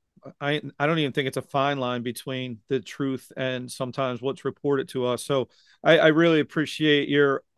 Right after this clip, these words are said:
openness and honesty, the way that you, uh, the way you spoke about it. And when I was, I haven't read the book, but when I was reading a little bit about it, and I, I did, I, I took that from it,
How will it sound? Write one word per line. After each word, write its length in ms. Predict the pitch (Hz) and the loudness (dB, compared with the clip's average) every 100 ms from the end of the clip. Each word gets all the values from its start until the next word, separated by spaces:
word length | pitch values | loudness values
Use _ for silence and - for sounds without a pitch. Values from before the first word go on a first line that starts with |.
| _ | _
openness 640 | 143 143 147 147 143 131 139 | 2 2 2 -4 -2 -4 -6
and 120 | 127 | -8
honesty, 600 | 131 127 139 127 - 123 | -6 -4 -4 -6 -6 -4
the 100 | 120 | -4
way 220 | 120 127 123 | -4 -4 -2
that 200 | 123 127 | -4 -6
you, 320 | 127 123 127 | -6 -4 -4
uh, 220 | 123 120 - _ _ _ | -4 -6 -10 _ _ _
the 80 | 139 | 0
way 140 | 139 | 2
you 100 | 135 | 2
spoke 360 | 120 - 135 131 | -2 -2 -2 -2
about 320 | 123 131 127 | 0 2 4
it. 160 | 127 127 | 0 -4
And 300 | 135 135 127 - _ _ - | -4 -4 -4 -12 _ _ 2
when 120 | 165 | 8
I 100 | 165 | 8
was, 280 | 160 127 - _ _ _ _ - 156 165 | 8 2 -8 _ _ _ _ -8 0 6
I 100 | 151 | 8
haven't 320 | 165 170 147 | 8 8 6
read 180 | 151 139 | 4 4
the 60 | |
book, 300 | 113 139 127 _ _ _ _ _ | 0 -2 -4 _ _ _ _ _
but 220 | 175 156 156 | 4 6 6
when 100 | 160 | 4
I 120 | 151 | 6
was 260 | 156 127 | 4 2
reading 460 | 131 156 151 139 131 - | 2 2 2 -2 -10 -4
a 80 | 139 | 2
little 240 | 156 151 | 4 4
bit 100 | 139 | 4
about 420 | 123 143 135 135 | 4 4 4 4
it, 220 | 135 127 _ - | 0 -4 _ -4
and 400 | 131 131 127 120 127 | -2 0 -4 -6 -2
I, 220 | 131 131 _ _ _ - | -2 -2 _ _ _ -2
I 80 | 139 | 0
did, 280 | - 175 147 | 6 8 8
I, 280 | 147 147 | 6 6
I 40 | 143 | 0
took 360 | - - 175 - | 0 0 0 4
that 260 | 151 - | 4 4
from 280 | - 139 143 | -2 -2 -2
it, 200 | 127 120 | -4 -6